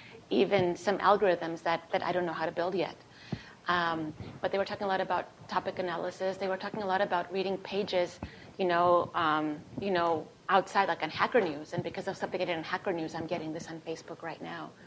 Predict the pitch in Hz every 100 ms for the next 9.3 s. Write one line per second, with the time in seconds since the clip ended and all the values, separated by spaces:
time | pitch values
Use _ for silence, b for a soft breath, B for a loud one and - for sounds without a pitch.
0 | B B B - 202 - 240 311 285 240
1 | 202 196 - 180 - 196 190 196 190 180
2 | 175 220 220 - 190 - 185 185 - 190
3 | - 190 190 175 B B B B - 185
4 | 180 170 165 165 - B B B B -
5 | 233 233 240 247 285 320 240 - 220 -
6 | 160 - B B B B 220 208 214 262
7 | - 214 185 196 220 214 196 196 202 214
8 | - 170 180 180 180 202 202 180 180 170
9 | 165 160 -